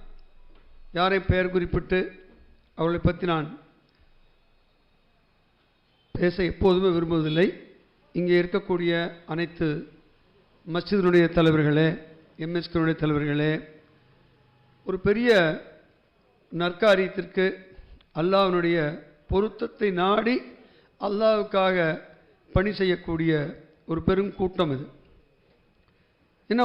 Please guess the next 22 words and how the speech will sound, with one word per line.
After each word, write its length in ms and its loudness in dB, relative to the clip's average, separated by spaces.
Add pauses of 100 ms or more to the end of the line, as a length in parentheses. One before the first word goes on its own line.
ஒரு 140 4 (460)
நூத்-, 340 -4
நூத்தம்பது 460 2
பேர் 100 6
இருக்கிறது 360 -2
பெருங்கூட்டம்னு 600 0
சொல்றதுக்கு 380 -2
காரணம் 240 4
என்னன்னு 240 0
கேட்டிங்கன்னா, 400 0 (880)
ஒவ்வொருவரும் 760 4 (160)
பல 220 4
நூறு 300 4
பேருக்கு 360 2 (480)
சமமான 540 2 (580)
அந்தஸ்தில் 600 2
இருப்பவர்கள் 440 2
என்பதனால 540 2
தான் 160 2
அவ்வாறு 300 2
நான் 180 -4
குறிப்பிடுகிறேன். 560 -2